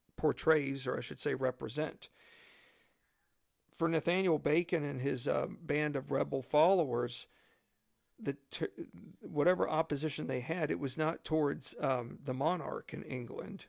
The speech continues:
being Charles the Second. The opposition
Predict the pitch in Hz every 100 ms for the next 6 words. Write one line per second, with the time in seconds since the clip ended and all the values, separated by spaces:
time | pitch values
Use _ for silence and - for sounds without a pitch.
0 | - 139 139 139 139 - 139 131 120 -
1 | - 165 - 80 - - _ - - -
2 | _ _ _ - 147 156 165 147 143 226
3 | - 170 139 143